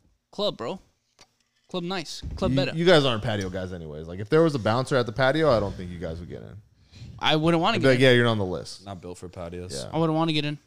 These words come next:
Speaker 2: Anyway.
Speaker 1: Respectfully.
Speaker 2: There might be a thing tomorrow where I just be like, "Fuck it, I'll just go into the stadium." And the reason you go to Carl Strauss is to not pay twenty dollars a beer, right?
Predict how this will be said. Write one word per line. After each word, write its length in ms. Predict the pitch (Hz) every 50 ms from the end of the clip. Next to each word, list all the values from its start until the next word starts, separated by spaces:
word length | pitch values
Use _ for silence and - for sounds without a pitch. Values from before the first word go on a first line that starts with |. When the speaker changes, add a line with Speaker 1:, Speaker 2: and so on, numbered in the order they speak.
| _ -
Speaker 2:
Anyway. 440 | 254 269 233 160 135 107 92 90 85 - - -
Speaker 1:
Respectfully. 440 | 165 151 - 185 160 - 175 170 165 _ _ _ _ _ _ _ _
Speaker 2:
There 240 | 123 135 180 220 233
might 240 | 233 226 220 190
be 140 | 160 190 180
a 40 | 160
thing 240 | - - 156 160 170
tomorrow 340 | 175 175 180 185 190 190 180
where 140 | 156 135 117
I 100 | 113 123
just 160 | 117 117 120
be 80 | 117 113
like, 160 | 98 92 -
"Fuck 240 | - 117 98 - 98
it, 40 |
I'll 100 | 95 113
just 120 | 120 107 104
go 140 | 104 101 95
into 100 | 92 85
the 60 | 87
stadium." 480 | - - 90 85 82 78 73 76 87 - _ _
And 140 | - 143 156
the 60 | 156 147
reason 340 | 156 190 214 202 190 190 160
you 80 | 156
go 160 | 143 143 156 180
to 60 | 190
Carl 200 | - - 113 98 101
Strauss 300 | - 110 98 95 98 -
is 80 | 101 -
to 120 | - -
not 220 | 101 104 101 92 -
pay 140 | - 107 101
twenty 240 | 95 - 107 104 101
dollars 260 | 98 95 95 98 98
a 40 | 95
beer, 280 | 85 95 104 127 180 - _ _ _ _ _ _ _ _ _ _ -
right? 240 | 101 113 151 -